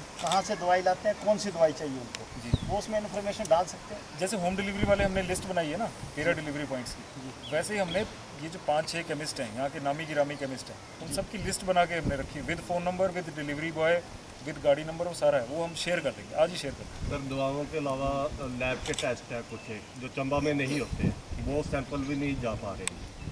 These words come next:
Speaker 2: वो जो आपकी लैब्स हैं, देखिए, उसमें हमने, आपने ऑर्डर पड़ा होगा, उसमें हमारे क्लिनिक्स हैं, लैब्स हैं, केमिस्ट स्टोर्स हैं, या even फार्मास्यूटिकल कोई बना रहा है, वो कंपनी है,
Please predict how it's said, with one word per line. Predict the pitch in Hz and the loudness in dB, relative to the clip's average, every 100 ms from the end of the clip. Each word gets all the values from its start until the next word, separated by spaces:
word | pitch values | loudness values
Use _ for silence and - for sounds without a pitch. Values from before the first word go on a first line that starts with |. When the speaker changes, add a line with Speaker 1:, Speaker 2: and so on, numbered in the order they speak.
| - - - - | -6 -8 -8 -6
Speaker 2:
वो | 151 185 196 202 | 0 2 4 4
जो | 185 | 6
आपकी | 175 151 180 | 4 4 4
लैब्स | 147 151 135 | 8 8 8
हैं, | 123 - - - - - - | -2 -8 -12 -14 -16 -16 -10
देखिए, | 160 160 160 | -8 -6 -6
उसमें | 151 165 170 | -6 -2 -2
हमने, | 156 160 165 - - | 0 -2 -6 -6 0
आपने | 143 147 151 | 2 4 4
ऑर्डर | 147 147 | 2 0
पड़ा | - 135 | 2 6
होगा, | 135 113 110 - - 139 | 6 4 -6 -8 -8 -6
उसमें | 147 160 | -2 2
हमारे | 147 143 | 4 4
क्लिनिक्स | 147 139 147 151 - | 2 -4 -4 -4 -6
हैं, | 110 110 - - 120 | -10 -14 -16 -14 -2
लैब्स | 131 151 139 113 | 8 8 8 2
हैं, | 110 - - - - - - - | -8 -12 -16 -14 -14 -14 -16 -6
केमिस्ट | 147 165 127 | -4 -2 -4
स्टोर्स | - - - 143 151 143 | -8 -12 -8 -4 -4 -4
हैं, | 123 113 113 - - - 139 | -8 -10 -14 -16 -18 -10 0
या | 151 | 0
even | 165 | 0
फार्मास्यूटिकल | 151 143 151 160 151 151 160 | 4 4 4 -2 -6 -4 -4
कोई | 156 | -2
बना | 143 131 | -2 2
रहा | 139 147 | 6 6
है, | |
वो | 135 | 4
कंपनी | - - 151 156 | -2 -4 -4 -6
है, | 113 | -8